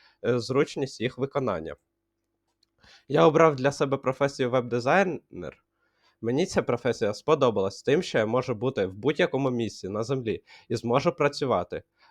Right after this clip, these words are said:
В наш час створенням сайтів дуже, е, дуже актуальна професія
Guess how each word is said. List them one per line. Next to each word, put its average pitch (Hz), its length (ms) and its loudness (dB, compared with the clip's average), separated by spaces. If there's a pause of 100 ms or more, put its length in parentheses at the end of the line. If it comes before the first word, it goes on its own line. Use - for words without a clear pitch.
(100)
В 104 100 -12
наш 135 420 -2
час 139 260 4
створенням 123 580 2
сайтів 131 440 0
дуже, 127 400 -2 (500)
е, 104 400 -2
дуже 143 340 0
актуальна 135 520 2
професія 107 600 -2